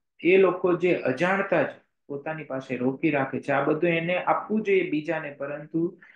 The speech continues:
બધા પોતપોતાની અંદર જ રાખે છે, આ બધું એને રોકી રાખે છે. તમે બીજા ઘણા લોકો વચ્ચે વિશ્વમાં રહેતા દેખાતા હોવાનું કારણ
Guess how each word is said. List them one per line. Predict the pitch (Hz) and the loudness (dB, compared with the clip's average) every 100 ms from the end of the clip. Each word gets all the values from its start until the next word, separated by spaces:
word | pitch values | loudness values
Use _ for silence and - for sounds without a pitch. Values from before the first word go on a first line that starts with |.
| _ - | _ 0
બધા | 139 143 165 | 2 4 2
પોતપોતાની | 175 156 151 151 147 143 143 151 143 | 2 0 -2 -2 -2 -2 -4 -6 -4
અંદર | 135 143 151 | -2 0 0
જ | 151 | 0
રાખે | 131 131 131 147 | 0 0 0 -2
છે, | - | 0
આ | 120 113 | -2 0
બધું | 113 123 127 _ _ _ | -4 -6 -16 _ _ _
એને | 151 165 | 0 2
રોકી | 143 147 185 | 4 4 2
રાખે | 165 120 - 110 | 2 0 -2 -10
છે. | - - _ _ - - - - _ _ _ _ - - _ _ _ _ _ _ _ _ _ _ - | -14 -20 _ _ -16 -16 -16 -20 _ _ _ _ -14 -14 _ _ _ _ _ _ _ _ _ _ 0
તમે | 165 185 165 | 2 4 4
બીજા | 165 165 170 | 4 4 2
ઘણા | 143 151 185 | 2 2 2
લોકો | 170 165 165 170 | 4 2 2 2
વચ્ચે | 151 151 - 160 | 2 0 -2 -2
વિશ્વમાં | 131 147 - 175 165 160 160 151 - 127 | -2 -6 -4 -2 0 -2 -2 -4 -8 -10
રહેતા | 139 - 156 151 151 - _ _ _ _ - | -10 -4 0 2 0 -6 _ _ _ _ -6
દેખાતા | 151 156 175 180 165 | -4 -2 -2 2 2
હોવાનું | 131 143 143 139 135 | 2 -2 -4 -8 -6
કારણ | 131 135 151 139 | -2 0 0 -4